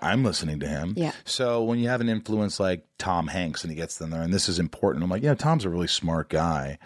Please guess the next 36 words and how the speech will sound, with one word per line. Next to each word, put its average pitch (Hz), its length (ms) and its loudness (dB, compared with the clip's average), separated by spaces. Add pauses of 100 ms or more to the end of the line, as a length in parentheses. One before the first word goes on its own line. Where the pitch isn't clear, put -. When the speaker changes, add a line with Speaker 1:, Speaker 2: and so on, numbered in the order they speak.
(200)
Speaker 1:
Like, 76 160 0
I 69 80 -2
know 69 220 -6
him. 71 100 -12
Tom, 98 400 -2
let 160 140 0
me 156 60 4
tell 98 180 4
you, 80 60 2
Tom. 92 280 2 (500)
But, 135 240 0 (200)
Speaker 2:
<laughs> - 200 -2
Speaker 1:
you 156 140 0
know, 143 200 2 (100)
for 185 180 0
me, 214 540 2 (1120)
I'm 139 100 2
not 139 140 2
a 101 40 0
big 98 180 -2
star. 107 580 2
I've 107 180 2
done 110 140 2
some 101 180 -4
great 101 320 0
things. 101 480 0
I 107 120 4
was 104 120 2
on 101 120 -2
a - 20 -4
hit 98 160 -6
show. 95 560 2
I 98 240 4
have 95 300 0
a - 80 -4
podcast. 92 720 2